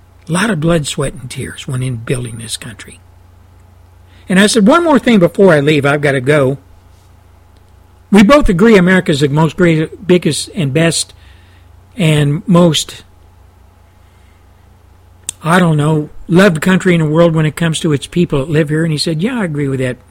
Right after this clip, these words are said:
for the most part." I said, "But there's one thing wrong with America today." And he says, "I know where you're going. I know where you're going."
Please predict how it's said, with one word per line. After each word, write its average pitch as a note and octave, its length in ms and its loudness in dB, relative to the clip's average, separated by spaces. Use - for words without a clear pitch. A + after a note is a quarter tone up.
for D3+ 140 -8
the C#3 60 -8
most C3+ 280 -8
part." A#2 220 -14
I F3+ 80 2
said, G#3 160 2
"But G3 140 2
there's F#3+ 200 4
one A3+ 220 4
thing G#3+ 240 2
wrong F#3 220 2
with D3+ 100 0
America C#3+ 460 -2
today." A#2+ 520 -6
And C3+ 100 -4
he C3 80 -4
says, A#2 280 -8
"I A#2 100 -4
know A#2+ 180 -4
where C3+ 140 -4
you're C3+ 120 -4
going. G#2 440 -10
I B2 100 -10
know B2 200 -10
where B2 160 -10
you're A#2 140 -14
going." G#2+ 400 -16